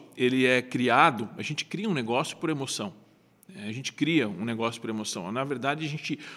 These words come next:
toma as nossas decisões, são baseadas em emoções, e a gente se justifica na razão. É mente humana. Tu toma decisão baseada numa emoção e depois tu vai justificar na raz-, pela razão. Então, o negócio,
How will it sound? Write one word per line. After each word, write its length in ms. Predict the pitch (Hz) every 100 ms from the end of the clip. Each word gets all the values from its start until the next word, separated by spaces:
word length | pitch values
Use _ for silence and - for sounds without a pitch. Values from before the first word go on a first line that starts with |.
| - -
toma 340 | 208 220 156 - -
as 200 | 131 127
nossas 360 | 139 - 139
decisões, 800 | 123 135 - 120 101 135 180 113
são 220 | - 131
baseadas 560 | 123 131 127 135 143 143
em 60 |
emoções, 580 | 135 135 - 104 101 - - -
e 60 | 123
a 40 |
gente 220 | 120 127
se 80 | -
justifica 520 | 131 135 - - 135 131
na 80 |
razão. 340 | 135 143 117 95 - _ -
É 260 | 104 135
mente 280 | 123 120 120
humana. 340 | 208 190 113 - - - _
Tu 100 | -
toma 300 | 151 143 131
decisão 500 | 127 139 196 220 285
baseada 400 | 285 123 120 120
numa 140 | 123 135
emoção 520 | 175 214 233 233 320
e 60 | 240
depois 320 | 208 143 160
tu 80 | 160
vai 160 | 156
justificar 800 | 156 - 175 - 139 135 - -
na 120 | - 165
raz-, 240 | 214 180
pela 240 | - 170
razão. 320 | 190 226 143 - - - - -
Então, 260 | 185 240 233
o 100 | 269
negócio, 640 | 208 139 214 254 -